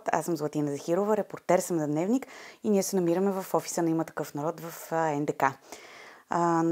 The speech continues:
ще започнем от, а, нагласите ви за следващите избори, и за следващия парламент, по-точно, защото вече е ясно, че ще бъдат две в едно, като датата на,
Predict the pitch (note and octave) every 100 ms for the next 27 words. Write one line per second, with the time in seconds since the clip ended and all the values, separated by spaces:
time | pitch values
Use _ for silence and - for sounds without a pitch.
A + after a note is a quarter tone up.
0 | E3+ E3 - D#3+ E3 F3+ G3+ B3 B3 A#3+
1 | - F#3 F#3 _ - F3 E3+ D#3+ D#3+ D#3
2 | D#3+ _ - E3+ E3+ F#3 - E3+ D#3 D3+
3 | E3+ E3 E3+ - D#3+ C#3+ E3+ E3 _ _
4 | _ _ - - - - F#3 D#3+ - -
5 | E3 F3+ F3 - E3 D3+ D3 F3 F3+ D#3+
6 | D3+ D3+ F3 D#3 D#3 D#3 D3+ - - -
7 | - E3 E3 E3 D#3 D#3 E3+ E3 D3+ -
8 | D3 C#3 C#3 D3 - D3+ G#3 B3+ - G#3
9 | G#3 G#3+ F3+ E3+ - - E3+ G3